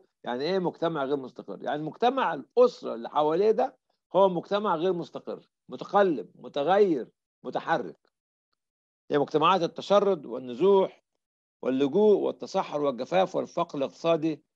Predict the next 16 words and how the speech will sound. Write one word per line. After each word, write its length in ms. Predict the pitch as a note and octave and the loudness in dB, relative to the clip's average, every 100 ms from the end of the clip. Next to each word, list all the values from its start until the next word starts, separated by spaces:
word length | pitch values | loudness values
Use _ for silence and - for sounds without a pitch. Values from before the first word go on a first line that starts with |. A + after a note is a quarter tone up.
| _ | _
والكوارث 380 | - A#2 D#3 E3 | -12 0 2 2
الطبيعية 520 | - C3+ B2+ D#3 D#3 | 0 -2 0 2 0
وأطفال 500 | C#3 B2+ A#2+ - C3 | 0 -4 -6 -4 -4
الشوارع 420 | B2 - A#2+ A#2+ G#2 | -4 -6 -4 -2 -4
وغيرها. 300 | E2 C2 _ _ _ _ _ _ _ _ _ _ _ - | -8 -12 _ _ _ _ _ _ _ _ _ _ _ -16
يبقى 180 | E2+ G#2 | -10 0
ده 400 | E3 F3+ E3 - _ _ _ | 4 4 0 -14 _ _ _
تعريف 480 | A2 F#2 C#3+ D#3+ - | 2 2 4 2 -2
الرابع 520 | A2 A2+ D#3+ E3+ D#3+ | -6 0 2 2 -2
بالنسبة 420 | A2+ A2+ G2 G#2 | -6 -10 -10 -4
لنا، 340 | E3+ E3+ E3 - | -2 -2 -6 -8
ما 180 | D3+ C3+ | -6 -4
معنى 500 | C3 D3 C#3 C#3 C3 | 0 -2 -2 -4 -6
مجتمع 460 | G#2 - B2 B2+ G#2+ | -10 -10 -8 -6 -6
غير 160 | A2 | -6
مستقر. 380 | F2+ F2 - _ | -10 -16 -20 _